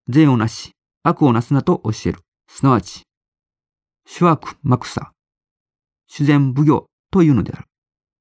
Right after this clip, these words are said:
朗読を終わります。諸悪莫作、修善奉行とは簡単に言いますと、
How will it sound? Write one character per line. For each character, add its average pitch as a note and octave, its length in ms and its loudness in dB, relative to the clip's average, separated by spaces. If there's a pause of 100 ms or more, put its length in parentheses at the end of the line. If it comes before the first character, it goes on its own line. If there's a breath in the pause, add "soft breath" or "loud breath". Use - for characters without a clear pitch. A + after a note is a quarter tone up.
(540)
朗 B2 140 2
読 A2+ 120 2
を G#2 80 -4
終 G#2+ 100 2
わ G2+ 80 2
り F#2+ 60 0
ま - 120 -8
す。 - 180 -20 (1800)
諸 - 180 0
悪 F3+ 160 2
莫 A#2+ 260 0
作、 - 220 -6 (500)
修 - 200 -6
善 D#3+ 260 2
奉 D3 80 0
行 D3 220 2
と - 100 -6
は G#2+ 160 -2 (160)
簡 C#3 260 2
単 C3+ 220 2
に C3+ 60 2
言 C3+ 60 2
い C3 40 2
ま B2+ 140 0
す - 80 -18
と、 - 240 -6